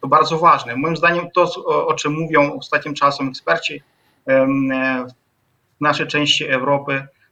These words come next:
e, że centrum ciężkości, e, takie geopolityczne przesuwa się z, e, z Berlina czy z Paryżu tutaj bliżej do, do nas, do Warszawy, e, do osi Warszawa-Kijów, moim zdaniem dobitnie pokazuje właśnie ta wizyta.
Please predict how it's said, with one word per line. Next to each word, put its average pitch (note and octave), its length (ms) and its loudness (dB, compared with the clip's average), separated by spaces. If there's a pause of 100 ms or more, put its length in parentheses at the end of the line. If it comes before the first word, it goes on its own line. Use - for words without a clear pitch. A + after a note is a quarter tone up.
(180)
e, B2+ 160 -2
że C3 140 -4
centrum D3+ 480 0
ciężkości, C#3 720 2
e, A#2+ 160 -4 (260)
takie B2+ 200 -14
geopolityczne C#3 720 -2
przesuwa C3 580 -4
się B2 240 0
z, - 180 -10 (800)
e, A#2+ 360 0 (540)
z B2 120 -10
Berlina C#3 500 2
czy - 120 -10
z - 80 -14
Paryżu B2+ 440 0 (160)
tutaj A#2+ 200 -6
bliżej B2 400 -4
do, A#2+ 260 0 (320)
do B2+ 80 0
nas, C3 260 4
do C#3 100 -2
Warszawy, C#3 640 2 (360)
e, B2 140 -8
do D#3 140 0
osi D#3 320 4
Warszawa-Kijów, C#3 1040 0
moim C#3 200 2
zdaniem C#3 480 2
dobitnie C#3 380 -6
pokazuje C#3 420 -4
właśnie C3+ 260 -2
ta C3 140 0
wizyta. C3 440 -4